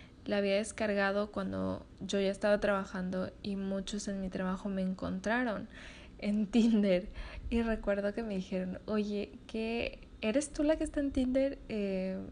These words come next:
qué raro, ¿no?". Y <laughs> mi reacción fue, "No, bueno, sí, pero una amiga me, me descargó la aplicación y creó un perfil para ver qué pasaba", ¿no?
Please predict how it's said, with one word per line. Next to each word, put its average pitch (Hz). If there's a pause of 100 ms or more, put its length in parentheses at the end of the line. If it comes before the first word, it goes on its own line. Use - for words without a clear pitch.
(360)
qué 240
raro, 233
¿no?". 190 (880)
Y 247
<laughs> -
mi 240
reacción 220
fue, 220
"No, 240 (160)
bueno, 226
sí, 269 (420)
pero 214
una 214
amiga 226
me, 190
me 190
descargó 185
la 190
aplicación 220
y 208
creó 185
un 180
perfil 262
para 196
ver 185
qué 208
pasaba", 180
¿no? 180